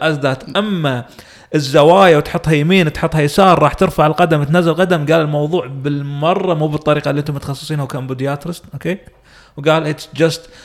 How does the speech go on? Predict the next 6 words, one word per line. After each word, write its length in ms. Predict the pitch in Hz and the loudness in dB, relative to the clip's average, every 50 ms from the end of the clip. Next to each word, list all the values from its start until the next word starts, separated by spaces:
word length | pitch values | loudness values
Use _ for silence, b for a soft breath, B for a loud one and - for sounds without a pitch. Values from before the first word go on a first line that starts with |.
| B B B | B B B
a 20 | 135 | -6
pain 640 | - - 165 160 160 156 151 151 147 147 - - 139 | -2 0 2 2 2 2 0 -2 -2 -4 -6 -4 -2
modulation 1000 | 147 147 131 135 143 139 143 139 139 - - 151 139 135 139 127 - - - - | -2 -2 0 0 0 0 0 0 -2 -4 -6 -8 -8 -8 -8 -12 -16 -12 -4 -2
tool، 160 | 165 147 117 110 - B B B B B | 0 0 0 -2 -6 B B B B B
حالها 320 | B - 151 160 156 151 | B 0 2 4 4 2
حال 380 | 131 - - 143 143 143 139 135 | 0 0 2 2 4 4 2 0